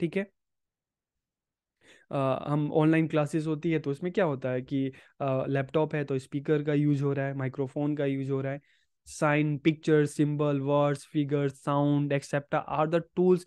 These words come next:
used in such activities, कि इसमें इस तरह की जो चीज़ें हैं उसका यूज़ होता है वर्बल लर्निंग में,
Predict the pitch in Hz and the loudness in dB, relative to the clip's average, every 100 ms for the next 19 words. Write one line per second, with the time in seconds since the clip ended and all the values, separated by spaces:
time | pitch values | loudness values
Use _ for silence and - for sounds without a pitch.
0 | - - - 147 180 214 196 170 165 147 | -12 -10 -2 2 4 2 0 -2 -2 -2
1 | 175 - 135 123 131 131 123 - - 127 | -6 -6 -10 -8 -8 -4 -4 -4 -6 -4
2 | 151 147 247 - 185 156 156 151 151 151 | -4 0 0 0 0 0 0 0 -2 -2
3 | 147 143 151 165 170 - - 151 - 185 | -2 0 -2 -2 -4 -10 -4 -4 -2 -4
4 | 175 135 139 147 131 131 151 202 175 131 | -2 0 2 2 0 -4 -4 -4 -6 -2
5 | 135 135 123 120 120 113 107 110 117 | 4 4 2 -6 -6 -8 -10 -12 -14